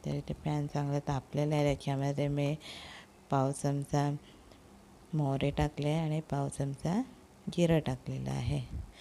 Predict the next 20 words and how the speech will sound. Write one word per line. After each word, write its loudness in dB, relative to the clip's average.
आणि 0
हे 2
चांगलं 2
तडतडलं 2
पाहिजे. 0
तर -2
बघू -2
शकता -2
इथे -2
चांगलं 0
तडतडले. 4
तर 4
याच्यामध्ये 4
आपण 4
आता 2
तेल 4
टाकणार 2
आहोत 4
दोन 2
चमचे. -2